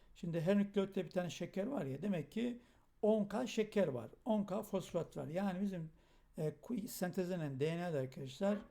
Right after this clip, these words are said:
on K nükleotit var deriz. Tamam mı? E, bize ne diyor? Adenin ve, e, sitozin. Şimdi arkadaşlar adenin timine eşit, guanin sitozine eşit. Bakın şöyle bir denklemimiz vardı bizim. Adenin artı guanin bölü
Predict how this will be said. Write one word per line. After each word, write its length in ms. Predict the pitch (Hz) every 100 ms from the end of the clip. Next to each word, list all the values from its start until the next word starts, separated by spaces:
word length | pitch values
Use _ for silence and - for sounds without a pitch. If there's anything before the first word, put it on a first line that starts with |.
| - - - - - _ -
on 220 | 214 180
K 200 | 202 226
nükleotit 560 | 185 180 180 170 -
var 220 | 240 233 151
deriz. 540 | 151 113 - - - - -
Tamam 320 | - 247 - 127
mı? 140 | 110 - _ _ _ _ _ -
E, 40 |
bize 160 | 202 240
ne 120 | 220
diyor? 240 | 240 254 -
Adenin 440 | 202 214 220 233
ve, 280 | 202 233 262 - - -
e, 160 | 180
sitozin. 680 | 165 - - 180 143 131 113 - _ _ _ _ _ _
Şimdi 160 | 269
arkadaşlar 540 | 247 262 254 208 185 -
adenin 380 | 233 214 233 240
timine 340 | - 240 196
eşit, 320 | 170 - 254
guanin 240 | - 196 180
sitozine 420 | - 185 165 160
eşit. 220 | 151 226
Bakın 180 | 220 202
şöyle 260 | - 208 190
bir 120 | 165
denklemimiz 540 | 180 180 190 185 165
vardı 280 | 139 131 127
bizim. 300 | 135 170 220 -
Adenin 480 | 170 180 170 151
artı 460 | - 165 156 - 147
guanin 640 | 131 160 165 147 123 127 131
bölü 380 | 151 135 170